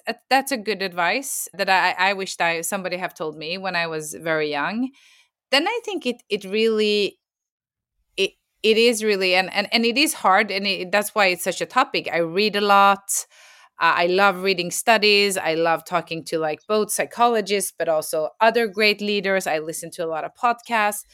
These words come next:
Like, you need to be interested. But I think in the end of the day, to be able to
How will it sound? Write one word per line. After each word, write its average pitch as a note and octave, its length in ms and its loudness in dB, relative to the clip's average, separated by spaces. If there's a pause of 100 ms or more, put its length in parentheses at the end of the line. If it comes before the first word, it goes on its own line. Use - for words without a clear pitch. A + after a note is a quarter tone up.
(320)
Like, A#3 260 0 (340)
you B3 160 -2
need B3+ 340 0
to A3+ 100 -10
be F#3+ 100 -8
interested. F#3 460 -10 (180)
But B3 100 0
I B3+ 120 4
think C4+ 240 0
in A#3+ 120 2
the A3 60 0
end G#3 160 0
of F#3 100 -2
the F3+ 100 -4
day, E3 240 2
to G#3 140 -10
be G3 200 -4
able A#3+ 320 2 (100)
to F3+ 220 -4